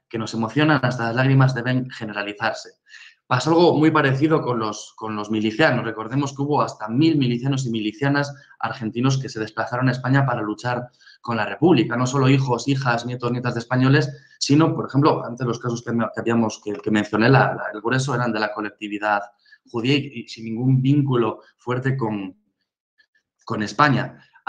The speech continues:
Eh, proliferaron los poemas, por ejemplo, este de Lidia Lamarck, que imita la estructura del himno argentino,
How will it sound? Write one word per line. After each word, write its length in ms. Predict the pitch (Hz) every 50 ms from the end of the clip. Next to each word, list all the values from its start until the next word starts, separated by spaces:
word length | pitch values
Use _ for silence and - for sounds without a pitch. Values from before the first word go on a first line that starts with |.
| 110
Eh, 480 | 110 107 104 101 101 101 98 98 101 - - _ _ _ _ -
proliferaron 540 | 135 131 117 - - 123 123 135 147 143
los 140 | 131 120 -
poemas, 320 | - - 147 156 156 - -
por 100 | 110 110
ejemplo, 220 | - 131 131 139
este 100 | 135 135
de 80 | 113 113
Lidia 220 | 127 131 139 123
Lamarck, 500 | 123 127 135 135 - 135 - - - _
que 120 | - 120 123
imita 480 | 123 135 143 135 135 139 135 135 135 - - - - _ -
la 120 | 123 123
estructura 760 | 120 - - 110 107 - - 143 139 135 131 135 - - - -
del 240 | 113 110 113 113 117
himno 160 | 123 127 127
argentino, 680 | 117 - - - 107 104 107 151 156 139 - 135 -